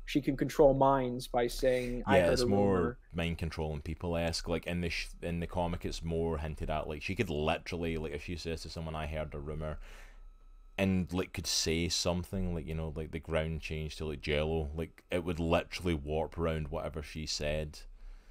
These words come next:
Speaker 1: My favorite example from the comic is when they're fighting,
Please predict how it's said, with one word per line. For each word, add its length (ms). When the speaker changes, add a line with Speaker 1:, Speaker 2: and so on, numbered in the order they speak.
Speaker 1:
My 220
favorite 380
example 400
from 180
the 80
comic 480
is 140
when 140
they're 120
fighting, 640